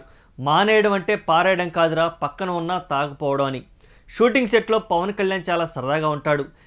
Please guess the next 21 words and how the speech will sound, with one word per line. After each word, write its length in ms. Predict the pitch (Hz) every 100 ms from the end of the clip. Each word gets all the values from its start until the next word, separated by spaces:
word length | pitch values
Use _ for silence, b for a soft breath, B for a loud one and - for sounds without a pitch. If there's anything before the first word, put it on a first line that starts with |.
| b 139
ఎవరైతే 460 | 170 226 247 247
తనతో 380 | 233 196 185 208
వర్క్ 340 | 151 151 -
చేస్తూ 280 | 208 196 202
ఉంటారో 440 | 185 165 175 185 165
వారందరినీ 520 | 156 151 156 175 180
కూడా 240 | 175 175
కలుపుకొని 440 | 170 156 160 175 160
పోతూ 300 | 165 165 170
వారితో 400 | 143 151 160 156
జోకులు 400 | 123 147 156 156
వేస్తూ 260 | 151 156
ఉంటాడు 320 | 143 156 151 147 -
పవన్ 200 | 123 131
కళ్యాణ్. 320 | 143 135 131 127 b b b b
రాత్రి 320 | 151 175 254 226
సమయంలో 420 | 214 208 202 202
షూటింగ్ 440 | - 190 208 196
అంటే 260 | 180 160 175
ఎక్కువగా 380 | 151 175 170 160
ఇష్టపడతాడు. 600 | 156 147 151 - 143